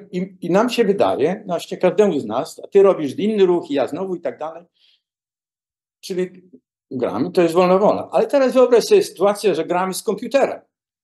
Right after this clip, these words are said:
Czy komputer ma wolną wolę? Czy kom-, komputer jest świadom tego,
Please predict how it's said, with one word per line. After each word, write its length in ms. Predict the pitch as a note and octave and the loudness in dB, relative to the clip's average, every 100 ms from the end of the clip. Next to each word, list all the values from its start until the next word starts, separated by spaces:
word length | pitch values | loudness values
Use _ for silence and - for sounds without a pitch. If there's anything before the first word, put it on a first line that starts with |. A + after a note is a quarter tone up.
| _ _ _ _ _ _ _ _ _ _ _ _ _ _ _ _ _ _ _ _ _ | _ _ _ _ _ _ _ _ _ _ _ _ _ _ _ _ _ _ _ _ _
Czy 120 | - | -14
komputer 440 | - B2+ B2+ C3 E3 | -8 -8 -6 -6 -4
ma 140 | D3+ | -2
wolną 360 | C#3+ C#3+ D#3 C#3+ | -2 -2 -4 -6
wolę? 320 | G#2 D3+ C#4 - _ _ _ _ _ _ _ _ _ _ _ _ _ _ _ _ _ _ _ _ - | -6 -8 -10 -14 _ _ _ _ _ _ _ _ _ _ _ _ _ _ _ _ _ _ _ _ -20
Czy 120 | - _ | -20 _
kom-, 300 | - F3+ F3+ | -4 -4 -4
komputer 460 | D#3+ D3 G3+ F#3 D3+ | -10 -8 -2 0 0
jest 120 | B2+ | -2
świadom 680 | - C#3+ A#2 D#3+ F#3+ G3+ - | -2 0 2 0 -2 -6 -4
tego, 540 | F#3+ F#3+ A#3+ A#3+ | -2 0 -2 -2